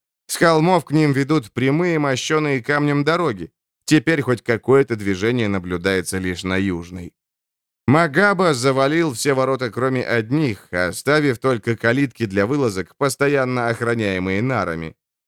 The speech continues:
Магаба полон решимости драться. Ни один из этих веслозадых таглиосских легионеров не уйдёт отсюда.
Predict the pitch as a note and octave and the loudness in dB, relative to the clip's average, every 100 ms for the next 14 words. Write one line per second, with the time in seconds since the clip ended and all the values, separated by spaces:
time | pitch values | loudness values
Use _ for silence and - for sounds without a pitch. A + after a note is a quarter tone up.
0 | _ G#3 G#3+ F3 G#3+ F#3+ F3 D#3+ F3+ F#3 | _ 0 2 2 0 2 0 2 2 2
1 | F3 D#3 B2+ C#3 D#3 C3 - B2 G#2+ A2+ | 0 0 -2 -2 -2 -2 -4 -2 0 0
2 | - - F#2+ _ - C3+ F#3+ G#3 G3 G3+ | -2 -8 -10 _ -4 2 2 2 0 -2
3 | F3+ C3+ A#2+ B2 B2 C3 A#2+ B2+ C#3 C3+ | -2 0 -2 -4 -2 -2 0 0 0 -2
4 | A2+ B2 A2+ B2+ B2+ - B2 A#2 A#2+ A2 | -2 -2 0 0 0 -2 -6 -2 -4 0
5 | G2+ G#2+ D#3+ D#3 A2+ B2 C3+ C#3 D#3 A2 | 0 0 0 -2 -4 -2 -2 0 -2 -2
6 | G2+ - F#2 F2+ | -8 -6 -4 -6